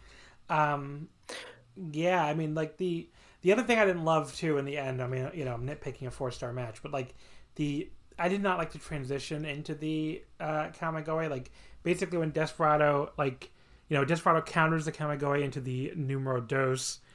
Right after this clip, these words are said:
um, and locks him for a second time. Ibushi got this, like, really weird counter into a roll-up, and then I thought the,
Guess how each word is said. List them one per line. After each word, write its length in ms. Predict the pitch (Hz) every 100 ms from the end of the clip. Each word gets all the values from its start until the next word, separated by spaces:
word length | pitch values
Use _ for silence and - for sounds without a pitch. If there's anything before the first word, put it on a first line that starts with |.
| - - -
um, 420 | 135 127 123 131 180
and 120 | 143
locks 300 | 131 139 -
him 80 | 135
for 120 | 131
a 40 |
second 300 | 123 143 139
time. 320 | 127 139 127 123 - - -
Ibushi 360 | 131 175 196
got 200 | 160 156
this, 160 | 151 131
like, 120 | 131 113
really 260 | 120 143 139
weird 480 | 117 123 127 143 131
counter 400 | - 123 135 165
into 220 | 170 175
a 100 | 175
roll-up, 400 | 175 175 180 180
and 140 | 139
then 260 | 139 127 127 - - - -
I 80 | 135
thought 240 | 147 -
the, 280 | 139 131